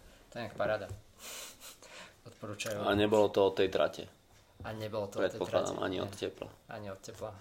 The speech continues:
Speaker 1: To nebolo teplo, to bola zima, to v Austrálii, tam bola zima.
Speaker 2: Hmm.
Speaker 1: A hej, no, už vtedy som mal problémy a vtedy lekári vraveli, že málo poch-, posílim brucho. To je taká, taký ako,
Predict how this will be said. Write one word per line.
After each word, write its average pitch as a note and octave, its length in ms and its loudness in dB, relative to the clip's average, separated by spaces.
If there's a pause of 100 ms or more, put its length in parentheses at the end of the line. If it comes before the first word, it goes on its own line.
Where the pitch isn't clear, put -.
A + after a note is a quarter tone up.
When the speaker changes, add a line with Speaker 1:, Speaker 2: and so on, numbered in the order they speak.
(260)
Speaker 1:
To - 100 -10
nebolo A2+ 260 -2
teplo, G2+ 340 -10
to G#2 140 -14
bola G2 160 -4
zima, F#2+ 280 -12
to - 120 -10
v F#2 60 -6
Austrálii, F#2 380 -12
tam - 120 -12
bola F2+ 140 -14
zima. G2 260 -16 (440)
Speaker 2:
Hmm. A#2 260 -10 (460)
Speaker 1:
A A2+ 320 0
hej, F3 260 -2
no, C3 120 -2 (380)
už - 160 -10
vtedy C3+ 160 -6
som C3 160 -4
mal A2 100 -6
problémy A#2 520 -4
a G#2 100 -2
vtedy G2+ 240 -8
lekári G2+ 320 -4
vraveli, G2 360 -2
že G2 120 -10
málo G2 260 -8
poch-, - 300 -14
posílim G2+ 420 -10
brucho. G#2 360 -12
To - 200 -18
je - 80 -20
taká, - 200 -12 (440)
taký - 140 -20 (140)
ako, - 120 -18